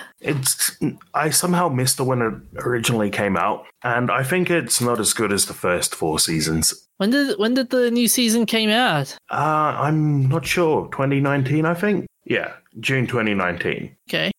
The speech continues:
Speaker 1: So, unfortunately, the, uh, writer has said that he doesn't think he'll do anymore. He's got other projects he wants to work on, and,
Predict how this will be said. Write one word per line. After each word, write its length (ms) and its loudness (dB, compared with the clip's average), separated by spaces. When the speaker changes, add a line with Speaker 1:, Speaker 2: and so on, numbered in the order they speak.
Speaker 1:
So, 400 0
unfortunately, 760 0
the, 400 2
uh, 240 -2
writer 440 0
has 300 0
said 280 0
that 340 2
he 120 -4
doesn't 360 -2
think 200 -2
he'll 160 -2
do 220 2
anymore. 500 0
He's 200 -2
got 140 0
other 160 0
projects 420 -2
he 80 -2
wants 200 0
to 80 -2
work 260 0
on, 280 0
and, 580 0